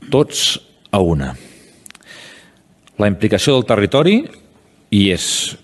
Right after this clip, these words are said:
i la implicació de la Generalitat també. Però també és necessària la implicació de l'Estat, del Ministeri per a la Transició Ecològica i altres organismes de l'Estat com la Direcció General de Costes o la Confederació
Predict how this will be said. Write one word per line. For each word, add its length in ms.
i 100
la 140
implicació 460
de 80
la 20
Generalitat 640
també. 300
Però 100
també 220
és 80
necessària 540
la 80
implicació 880
de 160
l'Estat, 400
del 180
Ministeri 540
per 160
a 80
la 60
Transició 500
Ecològica 720
i 100
altres 300
organismes 480
de 80
l'Estat 240
com 160
la 80
Direcció 320
General 180
de 140
Costes 500
o 140
la 80
Confederació 680